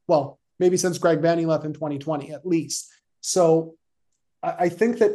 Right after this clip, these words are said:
if he were interested, eh, he wouldn't be a, a bad fit. I think he'd be a decent fit, but he does have a contract till the end of, I believe it's twenty twenty-six. So in order to get him out of that, they probably will have to throw the <laughs> entire city of Toronto to get him out,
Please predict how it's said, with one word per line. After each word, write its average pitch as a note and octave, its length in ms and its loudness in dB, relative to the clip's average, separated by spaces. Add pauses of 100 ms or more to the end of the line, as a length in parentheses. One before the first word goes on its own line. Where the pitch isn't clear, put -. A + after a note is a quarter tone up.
if A3 220 2
he A3 100 -2
were F3 220 2
interested, F3+ 460 -2
eh, F3 180 -6
he F3 260 -4
wouldn't G3+ 260 4
be E3+ 140 2
a, D#3+ 120 2 (260)
a E3 60 -12
bad C#3+ 280 -4
fit. D#3 160 -6
I D3 60 -2
think F3+ 160 -6
he'd E3+ 80 -6
be D3 100 -2
a C#3 40 -4
decent D#3+ 460 -8
fit, D3 260 -14
but F3+ 120 0
he E3+ 60 0
does F#3 160 2
have F#3+ 100 -2
a F3 60 -2
contract E3 480 -2
till E3 120 -4
the D#3+ 140 -4
end E3 180 -2
of, D3+ 160 -2 (380)
I E3+ 100 -6
believe E3 220 0
it's D#3+ 100 -4
twenty F3 240 0
twenty-six. - 880 -6 (320)
So F3+ 200 4
in E3+ 60 4
order F#3+ 200 4
to G#3 140 -4
get G3+ 140 4
him F#3+ 100 4
out G3+ 160 6
of F3+ 100 0
that, C#3 300 -4 (220)
they F3+ 140 4
probably G3 580 4
will F3+ 240 6
have F3+ 140 2
to E3+ 80 -10
throw F3+ 260 2
the E3 120 0
<laughs> E3 80 0
entire G3 480 -4
city F3+ 320 -2
of E3+ 100 -2
Toronto E3 400 0
to D#3+ 80 -6
get D#3 180 0
him D3 120 -2
out, D3+ 340 2